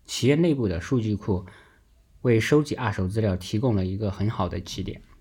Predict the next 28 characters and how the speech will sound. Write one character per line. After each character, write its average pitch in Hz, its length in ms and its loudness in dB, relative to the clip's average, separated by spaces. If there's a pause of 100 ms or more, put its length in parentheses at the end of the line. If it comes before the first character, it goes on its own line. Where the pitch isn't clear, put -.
(160)
此 - 200 -4
外， 95 240 0
企 104 240 -4
业 117 120 2
也 95 120 2
能 98 180 0
找 90 180 -2
出 107 160 -4
很 92 220 -4
多 101 240 -4 (600)
种 92 180 2
类 143 160 4
的 95 160 0
外 113 160 0
部 110 160 -4
信 107 180 -2
息 110 200 -2
资 123 180 -4
源， 95 240 -6 (600)
如 104 180 0
商 131 220 -2
业 117 120 2
机 143 220 0
构、 107 220 2
市 - 200 -4
场 101 300 -6 (680)
营 107 180 2
销 120 260 0